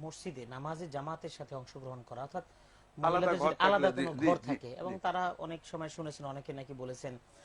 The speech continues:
Speaker 1: যে ইমাম আবু হানিফার মাযহাব অনুসারে
Speaker 2: এটা করা
Speaker 1: এগুলো
Speaker 2: যাবে না।
Speaker 1: করা যাবে না। এ
Speaker 2: জি।
Speaker 1: ব্যাপারে আসলে শরীয়তের
Speaker 2: জি।
Speaker 1: দিক নির্দেশনা কি?
Speaker 2: আসলে স-, দু-, দুর্ভাগ্যজনক যে আমরা ইমাম আবু হানিফা রাহমাতুল্লাহ আলাইহির, এ, গ্রন্থগুলো পড়ি না।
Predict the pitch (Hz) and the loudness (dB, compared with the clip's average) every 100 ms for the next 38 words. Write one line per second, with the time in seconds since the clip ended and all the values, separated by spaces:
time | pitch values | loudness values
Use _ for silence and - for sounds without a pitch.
0 | - - 143 151 147 143 139 143 143 139 | -20 -12 -8 -6 -6 -4 -2 -2 -2 -4
1 | 143 131 135 127 147 135 131 - 131 123 | -8 -6 -8 -6 -6 -6 -8 -8 -6 -8
2 | - 160 160 139 127 117 107 139 127 135 | -6 -2 0 0 0 0 0 0 2 0
3 | 127 131 208 208 202 175 - 156 - 135 | -2 -6 -6 -6 -4 -6 -6 -12 -10 -10
4 | 127 117 123 113 120 110 - 107 - 104 | -8 -10 -12 -14 -14 -14 -16 -18 -20 -20
5 | - _ 175 170 247 240 233 - 180 147 | -20 _ 0 2 4 4 4 2 0 2
6 | 147 151 135 123 120 147 143 190 202 208 | 0 -2 -4 -8 -2 0 2 2 2 4
7 | 208 175 180 - 143 156 147 160 180 170 | 4 4 2 -2 -2 2 2 4 2 2
8 | 165 160 151 170 165 185 151 160 147 147 | 4 4 2 -2 0 0 0 -4 -2 2
9 | 151 143 147 143 151 139 139 135 127 123 | 4 4 2 2 2 2 0 0 0 0
10 | 117 151 165 185 202 180 147 139 120 | -2 -4 -2 0 2 2 2 2 0